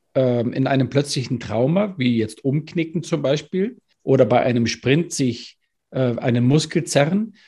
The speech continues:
sondern die Verletzung besteht darin, dass sie in immer wiederkehrenden Bewegungsabläufen sich eine chronische Verletzung, äh, einhandeln.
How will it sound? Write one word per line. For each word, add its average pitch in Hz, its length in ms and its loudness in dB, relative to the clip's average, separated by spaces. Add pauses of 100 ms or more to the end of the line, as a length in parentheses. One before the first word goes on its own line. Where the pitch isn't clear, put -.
(100)
sondern 190 680 2 (220)
die 131 380 2
Verletzung 147 580 -2
besteht 139 360 -2
darin, 151 500 0
dass 123 220 0
sie 135 280 -4 (120)
in 127 360 0
immer 170 540 2
wiederkehrenden 143 1300 0 (400)
Bewegungsabläufen 170 1500 0 (420)
sich - 420 0
eine 131 300 2 (220)
chronische 170 760 4
Verletzung, 120 800 0 (520)
äh, 135 60 2
einhandeln. 113 1080 0